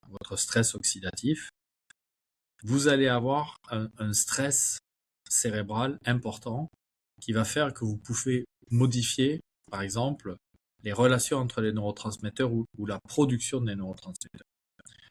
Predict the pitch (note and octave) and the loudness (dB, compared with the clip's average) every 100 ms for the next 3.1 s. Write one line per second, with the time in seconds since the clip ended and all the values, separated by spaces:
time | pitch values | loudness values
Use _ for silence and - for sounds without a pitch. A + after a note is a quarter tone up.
0 | _ _ G#2 A#2+ A2+ - - _ _ _ | _ _ 6 8 8 2 -18 _ _ _
1 | _ _ _ _ _ - A2+ B2 C#3 D#3 | _ _ _ _ _ -4 2 4 6 4
2 | - F3 D#3 C3 C3+ B2 B2 A#2+ A2+ G#2+ | 2 2 2 2 0 2 2 2 0 -2